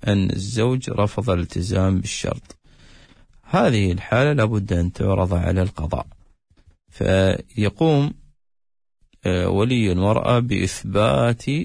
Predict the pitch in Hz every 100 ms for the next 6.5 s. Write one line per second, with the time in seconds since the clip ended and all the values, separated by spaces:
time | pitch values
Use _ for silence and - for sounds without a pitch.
0 | - _ _ _ - 98 117 120 92 85
1 | - - 113 160 123 139 - 95 98 123
2 | 123 101 - - - 87 95 98 98 95
3 | - - 95 110 92 - 67 - - -
4 | - _ _ _ _ - - - - -
5 | - _ - 117 143 143 160 123 104 98
6 | 101 113 127 - 101